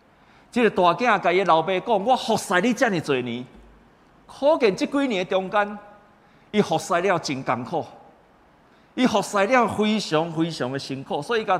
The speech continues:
老爸埋怨讲：“我服侍你遐侪年啊！”这个时阵爆发出来，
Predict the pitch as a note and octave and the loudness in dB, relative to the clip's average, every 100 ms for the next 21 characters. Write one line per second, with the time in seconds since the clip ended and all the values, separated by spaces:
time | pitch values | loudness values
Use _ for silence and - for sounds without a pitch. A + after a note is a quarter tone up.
0 | - D#3+ D#3+ F3 F3 E3 F3+ F#3+ F#3+ C#4 | -2 -2 0 0 -2 0 0 -2 -2 -2
1 | C#4+ A3+ - G3 A3+ B3 A#3 F3 C#3+ C3+ | -2 -4 -2 -2 -2 -2 -2 -2 -4 -4
2 | D3 C#3+ - - - _ _ _ _ _ | -4 -4 -10 -20 -20 _ _ _ _ _
3 | _ _ _ _ - D#3 C3+ A#2 A2+ A2+ | _ _ _ _ -6 -4 -4 -4 -6 -6
4 | G#2 G2 - D#2+ - | -8 -10 -12 -14 -18